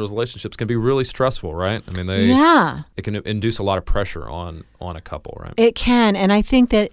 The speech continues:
Speaker 2: in this modern world, more couples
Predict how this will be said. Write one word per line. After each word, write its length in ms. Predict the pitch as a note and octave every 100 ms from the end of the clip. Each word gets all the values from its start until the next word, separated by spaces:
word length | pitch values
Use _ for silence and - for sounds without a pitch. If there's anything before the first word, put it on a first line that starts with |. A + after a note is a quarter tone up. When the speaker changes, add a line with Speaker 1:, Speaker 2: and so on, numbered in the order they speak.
| _
Speaker 2:
in 280 | G#3+ A3 G#3+
this 200 | A3 A3
modern 480 | G#3+ G#3 G#3+ G#3+ G#3
world, 600 | G3+ G#3+ F#3+ F3 E3+ - - - - - G3
more 340 | G3+ A3+ C4
couples 720 | - - - E3 D3 E3 -